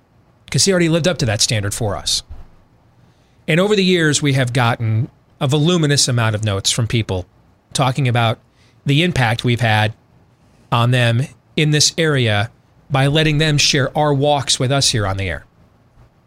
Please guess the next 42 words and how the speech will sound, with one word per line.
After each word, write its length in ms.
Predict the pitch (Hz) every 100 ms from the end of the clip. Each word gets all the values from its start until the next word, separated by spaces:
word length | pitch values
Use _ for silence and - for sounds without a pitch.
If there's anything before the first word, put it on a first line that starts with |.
| _ _ _ _ _ _ _ - - - -
And 100 | 147
I 140 | 151 214
thought 340 | 214 175 - - -
f-, 240 | - - _ _ - -
today 560 | - 151 135 113 110 - _ _ _
for 140 | -
Theology 480 | 131 143 120 123 113
Thursday, 400 | 107 113 107 98
I've 80 | 104
never 160 | 147 175
done 160 | 139
this 140 | 123 -
before, 380 | 110 - 85 - _ _ _ _ _ _ _
but 100 | 135
I'm 100 | 185
gonna 100 | 226
set 180 | - 190
aside 380 | 165 165 147 131
some 160 | 123
time 320 | - 127 120
and 100 | 117
I'm 60 | 147
gonna 100 | 123
share 580 | 113 - 147 131 110 107 _ _ _ _ _
just 180 | - -
a 40 |
series 400 | - - 175 143
of 80 | 123
these 180 | 123 117
testimonials 720 | 135 120 120 113 110 90 - - _ _ _ _ _ _ _ _ -
and 100 | 135
just 200 | 139 170
let 80 | 151
them 200 | 143 - -
speak 260 | - -
for 100 | -
themselves 480 | 147 135 143 117 90
and 80 | 107
stand 280 | - 131 113
on 80 | 104
their 160 | 95
own. 100 | 80